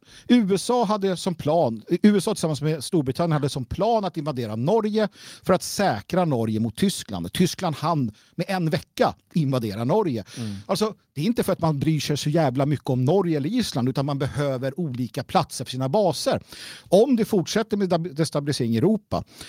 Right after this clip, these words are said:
Speaker 1: att då säga som vi säger att Putin skulle aldrig göra någonting. Varför inte? Är han dum i huvudet eller?
Speaker 2: Mm.
Speaker 1: Om det blir ännu mer destabilisering, då kanske till exempel Gotland kan vara bra att ha. Han skiter väl i Sverige, men Gotland kanske är bra att ha, et cetera, et cetera. Att,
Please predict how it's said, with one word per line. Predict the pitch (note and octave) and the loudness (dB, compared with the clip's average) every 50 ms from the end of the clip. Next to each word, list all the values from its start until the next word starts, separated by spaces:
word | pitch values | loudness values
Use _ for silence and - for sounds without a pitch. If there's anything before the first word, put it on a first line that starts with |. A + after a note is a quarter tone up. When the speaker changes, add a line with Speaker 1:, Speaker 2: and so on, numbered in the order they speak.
| - - | -6 0
Speaker 1:
att | - E3 - | 2 2 4
då | E3 F3+ | 2 2
säga | - - A3 G3+ E3 | 0 2 2 2 2
som | - F3 D#3+ | 2 2 2
vi | D3 C#3 | 2 2
säger | - - D3 C3+ | 2 0 0 0
att | - - - | -2 -4 -2
Putin | - G#3 G#3 F#3+ - F3 D#3+ | 0 0 0 0 -2 -4 -4
skulle | - - D#3+ E3 | -2 -2 -2 -2
aldrig | - - A3 F#3 D#3 B2+ A#2 B2+ F3+ F#3+ F#3+ | -2 -2 -2 -2 -2 -2 -4 -2 0 2 4
göra | F3+ E3 E3 D#3+ C#3 | 4 2 2 2 0
någonting. | C3 C3+ B2+ A#2+ - B2+ A2 - - B2 G#2 - | 0 0 -2 -4 -4 -6 -8 -8 -10 -12 -2 2
Varför | - D#3 C#3+ - - D3 | 2 2 2 0 -4 -4
inte? | D3 C#3 A#2+ G#2+ - - A#3 A3+ | -2 -2 -2 -4 -2 0 2 2
Är | E3 | 4
han | F3 E3 | 2 2
dum | C#3 D#3+ D#3 C#3+ D3+ | 2 2 2 2 2
i | |
huvudet | C#3+ E3+ F3 B2+ A2 B2 B3 C4 - | 2 2 2 2 0 -2 -2 -2 -2
eller? | G#2+ - - D2 D#2 - - | -6 -8 -8 -10 -14 -12 -10
Speaker 2:
Mm. | A#2+ A2 G#2 A2+ - - | -10 -10 -10 -12 -14 -6
Speaker 1:
Om | - - F3+ G#3+ B3+ C4 | 0 2 4 4 6 4
det | G3 G#3+ | 4 4
blir | F3 D3+ D3+ - | 4 4 2 4
ännu | G#3 G#3 D#3 C#3 E3+ A#3+ | 4 2 4 4 2 2
mer | C4 G#3 D3 | 2 2 0
destabilisering, | A#2+ A#2+ - C3+ B2 A#2+ B2 - - F#3+ A3+ G#3 - E3 E3+ - - - - - - | -2 -4 -4 -4 -4 -2 -2 -2 -2 0 0 0 0 -2 -4 -8 -16 -20 -20 -12 -8
då | - C3 | -6 -2
kanske | - - G3+ A#3 - - G3+ | 2 2 2 2 2 0 0
till | - G#3+ | 0 0
exempel | F3+ - D3+ B2 - C3+ A#2+ | 0 0 0 0 0 -2 -4
Gotland | C#3+ B2 - - - C3 B2 | -4 -6 -6 -4 -4 -4 -2
kan | - C3 | -2 -2
vara | C3 A#2+ | -2 -2
bra | A#2+ B2 A2+ A2 A2 | 0 0 0 2 0
att | A2 - | 0 2
ha. | - B3+ G#3+ A2+ G2+ - | 2 2 2 2 0 -2
Han | - - D3 D#3+ | -4 -2 -2 -2
skiter | - - B3+ C4+ - - A#3+ | -2 -2 -4 -4 -2 -2 0
väl | G#3 F3+ | 2 2
i | D#3 | 0
Sverige, | - - - F3 A#3 C4+ C4 F3+ G#3+ - | 0 0 0 0 2 0 0 -2 -4 -2
men | C3+ C3+ C3 - | -2 -2 0 0
Gotland | - A#3 - _ - - C#4 C4 | 0 0 -2 _ -2 0 2 2
kanske | - C4 B3 - A#3+ | 4 4 2 2 2
är | F3 | 0
bra | B2+ G2+ | 0 0
att | E2 F2 | -2 -2
ha, | F2 - - | -4 -4 -4
et | D3+ C#3 - | -4 -4 -4
cetera, | - - A#2 - _ - A#2 | -6 -10 -10 -12 _ -10 -8
et | A#2+ - | -6 -4
cetera. | - A3+ B3+ - - - D#2+ - - - _ _ _ _ _ _ - - - | -2 -2 -4 -4 -8 -16 -18 -18 -20 -20 _ _ _ _ _ _ -20 -2 2
Att, | - F3+ - - | 2 2 2 -2